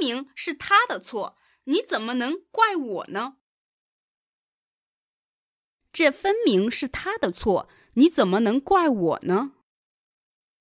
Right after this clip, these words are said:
粉末。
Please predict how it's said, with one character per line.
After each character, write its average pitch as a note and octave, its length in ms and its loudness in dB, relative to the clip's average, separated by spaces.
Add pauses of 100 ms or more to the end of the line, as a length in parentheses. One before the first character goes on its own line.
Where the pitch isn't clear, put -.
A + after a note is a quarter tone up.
(2250)
粉 G3+ 560 -6 (100)
末。 D#4 480 -2